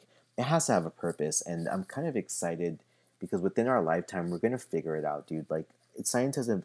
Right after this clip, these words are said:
evolved so fast, you know, um, and it might be scary, but also it's kind of, like, not scary. Like, I don't know,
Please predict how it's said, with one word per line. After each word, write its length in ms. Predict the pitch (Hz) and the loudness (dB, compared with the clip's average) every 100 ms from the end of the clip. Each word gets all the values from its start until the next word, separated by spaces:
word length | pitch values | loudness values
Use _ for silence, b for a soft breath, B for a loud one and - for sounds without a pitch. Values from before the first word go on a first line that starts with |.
| - _ | -6 _
evolved 380 | 98 87 87 85 | -4 2 4 2
so 280 | - 92 104 | 0 2 2
fast, 720 | - 78 80 85 87 - - b b b b | 2 -2 0 0 0 -2 -4 b b b b
you 100 | 92 | -2
know, 440 | 90 87 87 87 - - - | 0 2 2 2 0 -4 2
um, 380 | 95 87 82 - - | 2 4 -2 -6 -4
and 400 | 90 85 82 - _ _ - | -2 -2 -4 -8 _ _ -8
it 200 | 78 110 | -2 0
might 200 | 135 156 | 0 0
be 100 | 160 | -2
scary, 720 | - - 82 85 92 98 98 - | -2 -4 -2 2 4 2 0 -4
but 80 | - | -2
also 460 | - 143 175 - 190 | 4 4 4 0 -2
it's 100 | 175 | -2
kind 200 | - 190 | -4 -4
of, 60 | |
like, 120 | 208 165 | -2 -4
not 280 | 139 147 | -8 -8
scary. 400 | - - 120 117 | -6 -4 0 2
Like, 300 | 107 90 82 - _ _ _ _ _ - | 2 2 0 -8 _ _ _ _ _ 0
I 60 | |
don't 140 | 208 262 | 4 6
know, 300 | 240 160 | 6 6